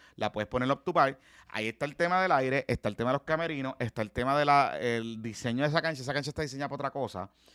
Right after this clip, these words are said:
So, es como media complicada. Porque se había mimic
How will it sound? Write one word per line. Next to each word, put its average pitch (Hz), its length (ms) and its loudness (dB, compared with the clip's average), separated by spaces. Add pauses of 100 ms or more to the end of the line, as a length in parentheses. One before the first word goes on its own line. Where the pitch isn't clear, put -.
(120)
So, - 160 -6
es 110 80 -2
como 131 180 -4
media 135 200 0
complicada. 127 560 -2 (400)
Porque 131 200 -2
se 139 120 0
había 131 260 6
mimic 165 420 0